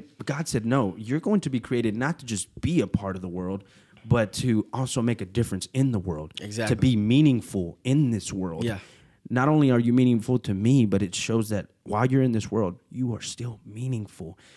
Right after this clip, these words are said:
Speaker 1: You are so meaningful that, and I love you so much that I created you on purpose,
Speaker 2: Yeah.
Speaker 1: for a purpose. Now it's time to figure it out, you know?
Speaker 2: Isn't, isn't that so cool that he already, like, made the plan and made the purpose for us,
Speaker 1: Mm-hmm.
Speaker 2: that we were intended for something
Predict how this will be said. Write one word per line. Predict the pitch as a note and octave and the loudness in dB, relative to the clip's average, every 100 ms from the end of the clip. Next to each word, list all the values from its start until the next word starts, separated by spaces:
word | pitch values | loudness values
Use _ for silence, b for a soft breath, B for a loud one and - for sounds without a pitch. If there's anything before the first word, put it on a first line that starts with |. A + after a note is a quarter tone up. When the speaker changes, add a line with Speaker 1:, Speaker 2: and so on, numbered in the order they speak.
| b b | b b
Speaker 1:
You | B2 | -2
are | |
so | G#2+ - C3+ | 0 2 4
meaningful | D#3 D3+ C3+ - G#2+ G#2 | 6 6 4 2 0 0
that, | G#2 F#2 | -2 -4
and | A2 | -4
I | G2 | -2
love | G2+ A2+ C#3 | 0 2 2
you | A#2+ | 0
so | - B2 | 2 2
much | B2+ A#2 | 2 0
that | G2 | -4
I | A2 | -6
created | - A2+ A#2 G#2 | -6 -4 -4 -2
you | A2+ A2 - | 0 0 0
on | G#2 | -8
purpose, | G2 - E2+ - - | -6 -4 -4 -8 -8
Speaker 2:
Yeah. | G#2+ | -2
Speaker 1:
for | A2 | 0
a | |
purpose. | - A2 G2+ E2+ - | 0 -2 -4 -8 -6
Now | A2 | -6
it's | G#2+ | -6
time | - G#2 | -6 -6
to | F#2 | -6
figure | - F#2 F2+ | -10 -12 -10
it | |
out, | F2 E2 E2 | -10 -12 -16
you | F#2 | -12
know? | G2 | -6
Speaker 2:
Isn't, | - B3+ - | -4 -6 -6
isn't | - A3+ A3+ | -6 -4 -2
that | G#3+ E3 | -2 0
so | F3 D3 | 0 0
cool | - D#3 E3+ E3 | 0 2 2 2
that | C3 B2+ | 0 -2
he | D#3 C#3 | 0 2
already, | C3 B2+ C3 C3 | 2 2 0 -2
like, | A2+ G2 - - | -4 -8 -10 -6
made | A#2+ C3+ | -2 -2
the | A#2+ | -4
plan | - C3 C3 A#2 | -4 -2 -2 -2
and | G#2 | -4
made | B2+ C#3 | -6 -6
the | |
purpose | G2+ B2 B2 A2 | -6 -4 -4 -4
for | - B2 B2+ | -4 -2 -2
us, | C3 A#2+ | 0 0
Speaker 1:
Mm-hmm. | G#2+ B2 C#3 | 0 0 0
Speaker 2:
that | A#2+ | 0
we | C#3+ | 2
were | D3 | 2
intended | A#2+ A2 - C3+ A2+ | 0 -4 -4 -2 -2
for | A2 | -2
something | - B2 A2 A2 G2+ | -4 -4 -4 -8 -8